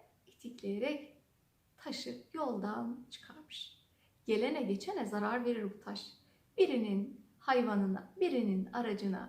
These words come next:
birinin ayağına dokunur. "Taş olursa yol üzerinde kaldırmak gerek." diye de söylene söylene kaldırmış. Padişah olup biteni izlemektedir pencereden.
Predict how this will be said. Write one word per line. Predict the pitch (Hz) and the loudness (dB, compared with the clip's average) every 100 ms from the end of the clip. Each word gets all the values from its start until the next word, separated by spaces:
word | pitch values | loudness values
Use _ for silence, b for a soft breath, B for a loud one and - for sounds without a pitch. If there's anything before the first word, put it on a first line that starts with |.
| 226 | -2
birinin | 311 277 202 185 | 0 2 0 0
ayağına | 202 202 196 208 208 | -2 -2 0 -2 -2
dokunur. | 196 208 202 202 - b b b - | -6 -4 -6 -6 -10 b b b 0
"Taş | 359 359 | 2 2
olursa | 294 392 - | 2 0 2
yol | 214 214 | 0 2
üzerinde | 208 190 190 | 2 2 2
kaldırmak | - 247 220 220 226 - | -2 0 2 2 -2 -4
gerek." | - - - - | -8 -10 -10 -6
diye | 294 - | -4 -4
de | 330 - | -6 -8
söylene | - - 240 - - | -12 -10 -10 -10 -12
söylene | - - - - | -12 -10 -10 -14
kaldırmış. | 302 294 - - 311 - - - - - - b b b b b - | -14 -14 -14 -16 -18 -20 -20 -20 -20 -20 -20 b b b b b -2
Padişah | 302 311 - 320 | 2 2 0 -4
olup | 247 262 - | -4 -6 -8
biteni | 240 262 | -4 -4
izlemektedir | 226 220 208 214 196 196 | -2 -4 -6 -8 -8 -8
pencereden. | - 202 - - - | -8 -10 -10 -14 -16